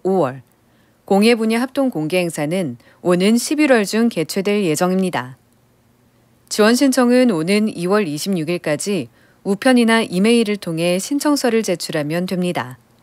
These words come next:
신청서를 비롯한 자세한 사항은 문화재청 홈페이지에서 확인 가능합니다. 문화체육관광부와 한국관광공사는 우리나라 숨은 전통 문화자원을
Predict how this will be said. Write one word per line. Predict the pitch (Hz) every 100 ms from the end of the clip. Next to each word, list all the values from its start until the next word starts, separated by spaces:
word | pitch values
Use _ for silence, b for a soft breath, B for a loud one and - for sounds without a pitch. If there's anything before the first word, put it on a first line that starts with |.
| _ _ _ b b b b
신청서를 | - 269 277 269 262 247
비롯한 | 226 196 190 214 214
자세한 | 185 139 180 175
사항은 | 175 175 151 190 165 120 b b b
문화재청 | - 185 214 220 226 226
홈페이지에서 | 285 294 269 233 180 147 170 175 180
확인 | 208 226 220
가능합니다. | 160 165 185 180 151 95 - - _ _ _ _ _ _ _ _ _ _ _ _ _ _ _ _ _ _ _ _
문화체육관광부와 | - 202 254 294 285 208 175 214 202 202 214
한국관광공사는 | 233 294 285 285 165 151 180 185 175 156 147 190 147 127 b b
우리나라 | - 180 208 214 202 220
숨은 | - 285 277
전통 | 247 151 151 202
문화자원을 | 147 147 170 160 139 135 165